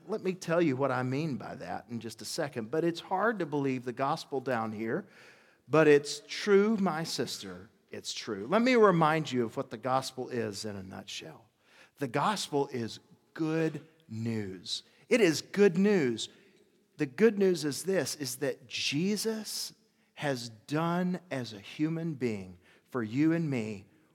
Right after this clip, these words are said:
what we could never do for ourselves. He lived a life of perfect pleasing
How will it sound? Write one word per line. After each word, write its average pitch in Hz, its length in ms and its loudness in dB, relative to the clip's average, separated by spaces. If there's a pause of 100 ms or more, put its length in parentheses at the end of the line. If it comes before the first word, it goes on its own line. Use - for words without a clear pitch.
what 143 200 0
we 131 160 -4
could 135 320 -10
never 147 640 -6 (140)
do 147 260 -4
for 123 260 -10
ourselves. 101 840 -12 (420)
He 208 260 2
lived 170 600 4
a 123 100 2
life 131 720 0 (300)
of 127 140 0 (340)
perfect 196 880 -4 (440)
pleasing 113 840 -4